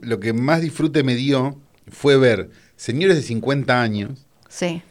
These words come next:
Speaker 1: haciendo la misma pelotudez que hacían cuando tenían veinte y muriéndose de risa.
Speaker 2: Sí.
Speaker 1: Hay algo
Speaker 2: Spike
Speaker 1: muy
Speaker 2: Jonze, eh,
Speaker 1: hay
Speaker 2: eh,
Speaker 1: algo muy lindo de eso. O sea, y todas
Speaker 2: Sí.
Speaker 1: las cosas que siempre pasan en las películas de Jackass, el camarógrafo que, que, que le agarra, que le agarra, que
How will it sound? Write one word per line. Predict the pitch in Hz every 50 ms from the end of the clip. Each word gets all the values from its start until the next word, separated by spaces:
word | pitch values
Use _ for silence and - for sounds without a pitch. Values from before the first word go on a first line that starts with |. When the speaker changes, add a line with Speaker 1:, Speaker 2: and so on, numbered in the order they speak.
| _ _ - -
Speaker 1:
haciendo | 113 113 - 147 151 156 160 151
la | 135 117
misma | 120 139 160 175 165 160 143 113 -
pelotudez | 113 107 104 98 87 - 110 110 120 131 131
que | - - 110
hacían | 110 - - 120 120 123 120
cuando | 107 101 95 92
tenían | 95 113 120 117 113
veinte | 117 117 110 110 95 87 - 92 98 127 135 - _ _ _ _ _ _ _ _ _ _
y | 110 110
muriéndose | 110 110 113 123 131 135 127 - 113 110
de | 101
risa. | 90 87 87 85 - - 80
Speaker 2:
Sí. | - -
Speaker 1:
Hay | 110 123 139 147
algo | 156 156 156 156 156
Speaker 2:
Spike | 156 147 143 147 185 190
Speaker 1:
muy | 165 151 147 143
Speaker 2:
Jonze, | 233 226 247 254 262 247 - - -
eh, | 190 180 175 170 165 160 165 165 156 - -
Speaker 1:
hay | 202 202
Speaker 2:
eh, | - 151
Speaker 1:
algo | 170 170
muy | 165 170 180 185
lindo | 175 170 180 190 190 175 165 147
de | 151 151
eso. | 139 - - - 98 87 87 -
O | - 110
sea, | 104 127 123
y | 107 135 117
todas | - - 180 190
Speaker 2:
Sí. |
Speaker 1:
las | 196 170
cosas | 175 - 196 180 190 180
que | 143 143
siempre | - 151 165 170 170 160
pasan | 160 156 156 - 160
en | 151
las | 135 117
películas | 123 135 143 139 131 127
de | 135
Jackass, | 120 - 147 143 143 -
el | 107 95
camarógrafo | - 101 98 110 113 131 139 139 135 135 131 123 110
que, | 117 107 - -
que, | - 110 107 95
que | 87 101 104
le | 104
agarra, | 107 110 120 120 117 120 95
que | 90 87 107
le | 101 107
agarra, | 113 135 120 113 113 110
que | -